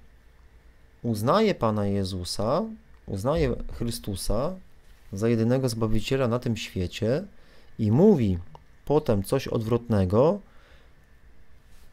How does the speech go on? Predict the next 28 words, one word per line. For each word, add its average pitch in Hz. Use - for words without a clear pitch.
to 135
stuprocentowo 156
zasługuje 131
właśnie 120
na 113
nazwę 113
jednego 120
z -
tych 104
wielu 139
antychrystów. 117
Dlaczego? 113
Bo 120
pierwotnie 135
opiera 151
się -
na 104
Chrystusie, -
a -
potem 151
przeinacza 151
i 135
odwraca 131
do 123
góry 123
nogami 120
Jego 117
naukę, 104